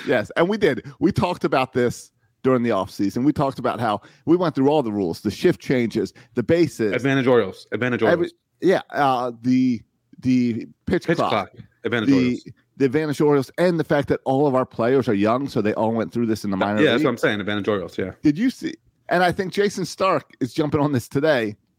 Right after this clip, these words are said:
Speaker 1: because it's easy to look at the Mate-, at, uh, that Mateo stealing home. I mean, not stealing home, but Mateo scoring.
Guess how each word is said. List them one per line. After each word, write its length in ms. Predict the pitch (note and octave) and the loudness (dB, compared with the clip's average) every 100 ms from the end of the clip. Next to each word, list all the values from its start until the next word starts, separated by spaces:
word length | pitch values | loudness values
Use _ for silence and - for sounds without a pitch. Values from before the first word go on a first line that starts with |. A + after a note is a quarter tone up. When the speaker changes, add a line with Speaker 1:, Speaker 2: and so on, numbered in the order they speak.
| _ - | _ -2
Speaker 1:
because 440 | D3 C3+ F3 D3+ | 0 2 2 2
it's 200 | C3 - - - | 0 -6 -16 -6
easy 720 | D3+ C4 E3 C3+ B2+ A2 - _ _ _ _ _ _ | 0 2 2 2 2 0 -6 _ _ _ _ _ _
to 100 | - | -4
look 240 | C3+ D3 - | 0 2 2
at 140 | C3+ | 0
the 100 | C#3 | 0
Mate-, 200 | B2+ - - | -2 -2 -4
at, 220 | - B2 - | -2 -2 0
uh, 400 | B2 A2 G#2 F#2+ - _ _ - | 0 2 0 -2 -8 _ _ -4
that 160 | C3 | -2
Mateo 380 | B2 - B2 A2+ | -2 -2 0 0
stealing 380 | - A#2+ G2+ F#2+ | 0 -2 -2 -2
home. 340 | G2 - - _ | -6 -8 -14 _
I 40 | |
mean, 120 | B2 C#3 | -4 -2
not 180 | F#2+ | -4
stealing 280 | - A#2 F2+ | -6 -6 -4
home, 180 | F2 E2+ | -4 -4
but 100 | F#2+ | -2
Mateo 380 | C3 A#2+ C#3+ B2 | -2 0 0 0
scoring. 640 | G#2 - A#2 G2 E2 C#2 | -2 -2 0 0 -4 -12